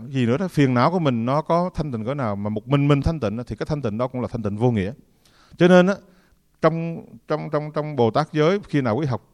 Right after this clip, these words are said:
quý vị học kỹ mà quý thầy có giảng thì lúc nào cũng có, lúc nào phải hỏi thêm cái này, là có cái danh từ đồng thể đại bi. Chúng ta mà nói rằng không,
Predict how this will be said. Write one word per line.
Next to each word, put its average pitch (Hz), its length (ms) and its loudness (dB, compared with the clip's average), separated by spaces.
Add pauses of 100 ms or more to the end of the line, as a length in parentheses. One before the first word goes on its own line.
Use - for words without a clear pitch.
quý 147 120 -6
vị 117 180 -4
học 110 160 -6 (120)
kỹ 127 280 -2
mà 135 120 -6
quý 123 180 -8
thầy 120 180 -4
có 127 100 -4
giảng 123 320 -4
thì 110 60 -4
lúc 113 220 -6
nào 104 160 -4
cũng 98 140 -12
có, 131 120 -4
lúc 147 220 -8
nào 92 220 -8
phải 104 120 -8
hỏi 120 160 -2
thêm 123 300 -4 (260)
cái 123 100 -4
này, 80 160 -6 (500)
là 104 100 -6
có 147 140 -2
cái 165 220 -6
danh 143 180 -2
từ 117 180 0
đồng 107 260 -2
thể 110 220 0
đại 98 200 -4
bi. 123 220 2 (760)
Chúng 190 160 -4
ta 160 200 4
mà 143 100 0
nói 156 120 2
rằng 143 140 -2
không, 139 260 -2